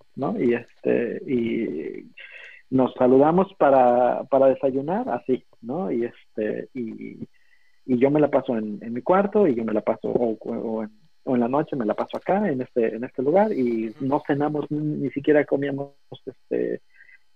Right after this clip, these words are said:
Speaker 1: Eh, juntos, o si comíamos era muy separado, mejor cada quien separado, o sea, es, sí, sí es una lata, es una lata, pero, pero, pues, ahora sí que tienes que pensar que lo haces con amor, <laughs> y que lo haces pensando en que,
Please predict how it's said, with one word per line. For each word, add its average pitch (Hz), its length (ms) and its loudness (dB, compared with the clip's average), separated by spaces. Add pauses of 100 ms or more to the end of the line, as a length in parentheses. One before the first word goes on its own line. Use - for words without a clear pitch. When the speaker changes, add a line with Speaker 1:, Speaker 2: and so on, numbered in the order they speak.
(100)
Speaker 1:
Eh, 131 200 4
juntos, 180 360 2
o 156 80 6
si 123 100 -6
comíamos 131 340 -2
era 127 120 2
muy 131 400 0
separado, 165 580 0
mejor 127 240 2
cada 135 200 4
quien 139 180 -12
separado, 156 280 0
o 156 40 0
sea, 147 100 -2
es, 139 140 -2
sí, 175 60 -4 (240)
sí - 60 0
es - 120 0
una 180 140 -6
lata, - 180 -14 (280)
es - 160 -10
una 190 140 0
lata, 190 360 -2
pero, 123 360 -4 (1000)
pero, 139 400 6 (140)
pues, 143 160 -2
ahora 160 140 4
sí 160 80 -6
que 156 100 -2
tienes 156 220 -8
que 151 100 -4
pensar 143 300 -6
que 143 80 -6
lo 135 80 2
haces 135 180 -8
con 127 160 -8
amor, 135 260 -8 (300)
<laughs> - 300 -8
y 151 160 -2
que 135 120 -2
lo 127 120 4
haces 147 240 -4
pensando 123 460 -6
en 120 100 -8
que, 113 260 -8